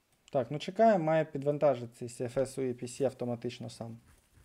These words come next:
Ось іконка вискочила щас на іншому екрані, ви не побачите.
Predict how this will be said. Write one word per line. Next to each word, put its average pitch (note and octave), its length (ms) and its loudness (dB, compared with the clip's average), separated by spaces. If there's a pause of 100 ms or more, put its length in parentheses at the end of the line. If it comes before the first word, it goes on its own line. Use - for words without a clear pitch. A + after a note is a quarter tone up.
(240)
Ось D3+ 280 -2
іконка C#3+ 380 0
вискочила B2+ 580 -4
щас B2 280 -4
на C3 100 -6
іншому B2 360 -6
екрані, C#3 380 0
ви A#2+ 180 -2
не A#2+ 140 -4
побачите. A#2 600 -10